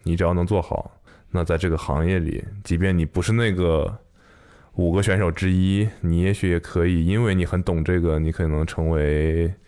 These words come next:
比如说领队，比如说这个行业里的某一个环节里的人，那其实你都能赚到钱嘛。对，就是，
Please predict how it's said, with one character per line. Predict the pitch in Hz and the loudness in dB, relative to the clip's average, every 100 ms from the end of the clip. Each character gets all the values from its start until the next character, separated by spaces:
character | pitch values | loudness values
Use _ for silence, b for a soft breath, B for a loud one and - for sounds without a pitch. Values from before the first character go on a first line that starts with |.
| b b b b b b _ - | b b b b b b _ -8
比 | |
如 | 80 | -4
说 | 92 | -2
领 | 87 92 90 | 0 0 0
队， | 156 214 220 95 185 175 | 2 2 2 2 0 -2
比 | 101 | 0
如 | 98 98 | 0 0
说 | 110 107 107 110 110 110 107 110 110 110 107 | 2 2 4 2 2 2 2 2 2 2 0
这 | 113 | 0
个 | 101 | 0
行 | 98 85 | 0 0
业 | 113 | 2
里 | 139 98 | 2 2
的 | 82 82 | 2 2
某 | 85 82 | 2 2
一 | 80 | 0
个 | 87 | 0
环 | 82 85 | 0 0
节 | 82 | 2
里 | 80 | 0
的 | 76 | 0
人， | 73 73 69 69 | 0 -2 -4 -2
那 | 80 | -4
其 | - 85 | -4 -4
实 | 82 | -2
你 | 78 76 | -2 -2
都 | 82 | -2
能 | 87 76 71 - - - | 0 0 -4 -6 -10 -12
赚 | - 80 | -4 -2
到 | 73 | -2
钱 | - 69 | -2 -4
嘛。 | 71 80 - - - | -4 -6 -10 -20 -10
对， | - - - - | -8 -8 -14 -8
就 | 85 | -6
是， | - 82 76 | -2 -2 -2